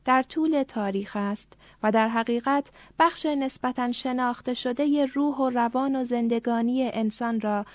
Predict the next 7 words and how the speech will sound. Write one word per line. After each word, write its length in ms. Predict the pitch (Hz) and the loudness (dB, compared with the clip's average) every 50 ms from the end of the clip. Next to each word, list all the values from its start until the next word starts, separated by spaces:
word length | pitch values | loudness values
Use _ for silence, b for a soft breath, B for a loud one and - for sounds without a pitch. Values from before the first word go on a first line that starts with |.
| B B B | B B B
به 120 | B 269 269 | B 0 2
صورت 520 | - - 285 285 302 320 320 - 330 302 | 0 0 0 0 0 -2 -2 -2 -4 -6
فردی 540 | - _ - 247 240 240 233 - 277 285 277 277 | -4 _ 0 0 0 0 0 0 0 0 0 0
و 120 | 247 240 - | -2 -2 -2
جمعی 440 | 226 214 208 202 - - 214 208 - | -2 -2 -2 -2 -2 -2 -2 -2 -2
تشکیل 520 | - 247 240 233 - - - 240 226 202 | -2 -2 -4 -4 -4 -4 -4 -2 -2 -2
می‌دهند 680 | 202 208 208 202 - 214 208 208 214 208 208 208 208 | -2 -2 -2 -2 -2 -4 -4 -2 -2 -2 -2 -2 -4